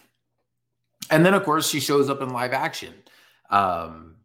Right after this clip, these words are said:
and actually, I guess technically she showed up in live action before Tales of the Jedi, but I figured I'd throw that in there just as we were talking about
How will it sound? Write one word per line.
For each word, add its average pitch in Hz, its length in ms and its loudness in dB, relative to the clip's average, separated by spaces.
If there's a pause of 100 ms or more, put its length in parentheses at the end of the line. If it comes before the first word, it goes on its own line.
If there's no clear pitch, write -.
(140)
and 180 120 4
actually, 202 300 0
I 160 60 -2
guess 170 180 -4
technically 156 260 -6
she 139 120 -10
showed 202 180 -2
up 165 80 0
in 143 80 -4
live 127 180 -2
action 110 280 -6
before 92 300 -14
Tales 80 320 -16
of 80 60 -20
the 85 80 -20
Jedi, - 380 -20
but 92 120 -12
I 92 60 -8
figured 90 300 -14
I'd 82 200 -18
throw 87 240 -8
that 85 180 -14
in 85 80 -18
there 82 120 -20
just 85 260 -4
as 139 120 -8
we 85 80 -18
were 85 80 -20
talking 85 320 -12
about 82 280 -16